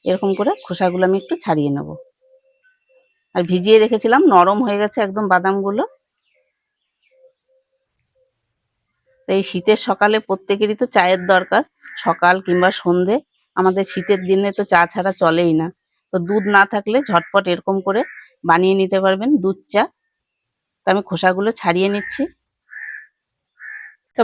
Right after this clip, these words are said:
বাদামের খোসাগুলো ছাড়াতে ছাড়াতে এদিকে জলটাও আমার ফুটে গেছে। এরপরে আমি এখানে জলে দিয়ে দেবো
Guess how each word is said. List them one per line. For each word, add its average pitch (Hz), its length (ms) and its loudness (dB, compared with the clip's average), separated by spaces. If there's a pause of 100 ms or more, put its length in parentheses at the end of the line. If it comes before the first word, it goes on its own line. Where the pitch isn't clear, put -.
বাদামের 226 360 2
খোসাগুলো 226 380 0 (100)
ছাড়াতে 202 300 0
ছাড়াতে 233 300 2
এদিকে 233 300 0
জলটাও 202 420 2
আমার 226 200 0
ফুটে 226 260 2
গেছে। 226 220 0 (400)
এরপরে 214 320 4
আমি 226 160 0
এখানে 226 200 -2 (100)
জলে 202 260 0
দিয়ে 220 160 -2
দেবো 247 140 -2